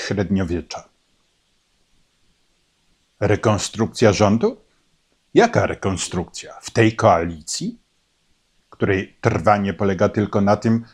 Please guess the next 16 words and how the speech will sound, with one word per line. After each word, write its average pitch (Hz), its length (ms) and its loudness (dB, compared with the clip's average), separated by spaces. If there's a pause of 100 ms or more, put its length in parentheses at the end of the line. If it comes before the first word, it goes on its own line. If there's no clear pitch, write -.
że 110 320 2
za 104 220 2
poparcie 120 560 2
koalicjantom 117 960 4
dano 113 240 4
jako 107 300 2
zapłatę 110 520 2
posady 101 540 0
rządowe 98 580 2 (560)
i 123 80 -2
rząd 175 260 2
się 143 140 0
trzyma 170 400 -2
tylko 170 300 -2
dzięki 120 320 -2
temu, 107 460 -2